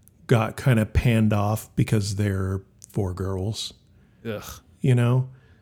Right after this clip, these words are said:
Speaker 1: So we watched Jennifer's Body,
Speaker 2: Mm-hmm.
Speaker 1: which was pretty good. We watched Jawbreaker.
Speaker 2: Never heard of it, I don't think.
Speaker 1: Uh, it was pretty good. It was
Speaker 2: Who
Speaker 1: funny.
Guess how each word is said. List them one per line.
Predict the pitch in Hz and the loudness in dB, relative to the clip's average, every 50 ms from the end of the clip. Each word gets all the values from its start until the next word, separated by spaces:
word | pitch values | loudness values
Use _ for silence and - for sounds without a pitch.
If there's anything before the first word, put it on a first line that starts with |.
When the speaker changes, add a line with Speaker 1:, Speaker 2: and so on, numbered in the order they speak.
| _ _ | _ _
Speaker 1:
So | _ - - - 131 | _ -4 0 2 4
we | 120 120 127 | 4 4 4
watched | 127 120 123 120 120 117 110 107 - - - - - - - - - - _ _ _ _ _ _ - - _ _ _ | 4 4 4 2 2 2 0 -2 -4 -8 -10 -10 -12 -14 -16 -18 -20 -20 _ _ _ _ _ _ -20 -20 _ _ _
Jennifer's | - 127 123 123 - 180 160 | 0 0 2 4 2 2 2
Body, | 131 - 135 117 123 156 185 208 220 - - _ _ _ _ - _ _ _ _ _ _ _ _ _ - | 4 4 4 6 6 4 2 2 0 -6 -14 _ _ _ _ -20 _ _ _ _ _ _ _ _ _ 0
Speaker 2:
Mm-hmm. | 156 156 156 139 123 120 113 127 151 185 - _ - - - - | 2 2 2 4 2 2 0 0 -4 -6 -8 _ -14 -14 -14 -6
Speaker 1:
which | - - - | -4 -4 -2
was | - 123 | -2 -4
pretty | - - 135 123 123 | 0 2 2 2 4
good. | 127 131 120 120 131 147 | 4 4 6 6 4 4
We | 180 - 135 120 | 2 2 2 4
watched | 113 113 113 107 - - - - | 4 4 2 0 -2 -6 -10 -4
Jawbreaker. | 131 123 101 107 113 127 123 135 139 - 202 208 208 202 220 - - _ _ _ _ _ _ _ _ _ _ _ _ _ _ _ _ _ _ _ _ _ - _ _ _ _ _ _ | -2 0 0 0 0 2 2 2 2 2 2 2 2 0 0 -4 -12 _ _ _ _ _ _ _ _ _ _ _ _ _ _ _ _ _ _ _ _ _ -20 _ _ _ _ _ _
Speaker 2:
Never | - 117 123 120 120 117 123 127 139 147 147 143 147 147 143 143 139 123 - - | -4 -2 -2 -2 0 -2 -2 0 0 0 0 0 0 0 0 0 0 -2 -2 -2
heard | 175 226 269 | -2 0 0
of | 185 113 | -2 -2
it, | 104 98 95 | -2 -4 -4
I | 98 | -4
don't | 98 98 - | -6 -6 -4
think. | - 127 139 123 110 - - _ _ _ _ _ _ _ _ - | -4 -2 -2 -2 -4 -8 -12 _ _ _ _ _ _ _ _ -2
Speaker 1:
Uh, | - 120 117 120 - | -2 0 0 -2 -2
it | - 135 | 0 0
was | 131 131 | 0 0
pretty | - - - 160 170 | 0 0 2 2 2
good. | 165 - 135 120 123 127 | 4 4 4 4 4 4
It | 131 | 2
was | 139 135 - | 0 -2 -4
Speaker 2:
Who | - - - | 2 4 4
Speaker 1:
funny. | 98 101 107 117 127 131 | 4 6 4 2 0 0